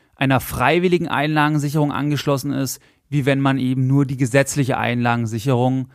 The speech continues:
für angemessen hält. Die dritte Linie des Schutzes, hier kannst du dir folgende Frage stellen.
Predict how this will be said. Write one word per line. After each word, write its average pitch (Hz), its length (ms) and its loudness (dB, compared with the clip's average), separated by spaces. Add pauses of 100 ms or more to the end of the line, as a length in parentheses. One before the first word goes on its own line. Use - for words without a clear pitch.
(140)
für - 180 -2
angemessen 123 540 2
hält. 110 420 -8 (320)
Die 156 120 -4
dritte 220 260 2
Linie 208 320 2
des 170 140 0
Schutzes, 190 680 -2 (400)
hier 202 140 -2
kannst 190 240 0
du 185 60 0
dir 170 100 4
folgende 165 500 2
Frage 139 440 0
stellen. 120 500 -6